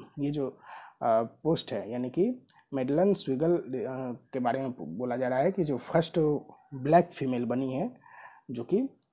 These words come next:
यूएस नेवी में अपना रोल को परफॉर्म कर रही है, तो कौन सा रोल है उनका उसमें? तो ये जो है फाइटर पायलट के, की भूमिका में है वहाँ पे, तो फाइटर पायलट इसका सही आंसर हो जाएगा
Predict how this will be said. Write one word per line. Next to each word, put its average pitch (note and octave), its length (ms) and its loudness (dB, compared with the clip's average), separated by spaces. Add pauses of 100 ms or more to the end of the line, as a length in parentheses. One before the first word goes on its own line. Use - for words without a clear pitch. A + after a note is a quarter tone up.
यूएस C3 300 2
नेवी B2 260 0
में B2+ 260 0 (100)
अपना B2+ 260 -4
रोल E3 240 0 (240)
को A#2 280 -2 (100)
परफॉर्म B2+ 400 -2
कर B2+ 160 -2
रही C#3 200 0
है, F3 100 2
तो E3+ 100 -10
कौन E3 320 0
सा D#3 200 4 (360)
रोल A2+ 260 -2
है A#2 100 -2
उनका A2+ 320 -6 (280)
उसमें? G2 260 -12 (500)
तो C3+ 60 -4
ये D3 120 -2
जो D3 100 0
है D#3+ 100 2
फाइटर B2+ 360 -4
पायलट A2+ 400 -4
के, A2 920 -6
की - 160 -12
भूमिका A#2+ 420 -4
में B2 120 -4
है B2+ 100 -4
वहाँ B2+ 200 -2
पे, F#3 160 -2 (460)
तो - 60 -10
फाइटर B2+ 380 -4
पायलट A#2 400 -2
इसका A3 260 -2 (220)
सही G#2+ 180 -2
आंसर G2+ 260 -6
हो F2 80 -8
जाएगा - 280 -14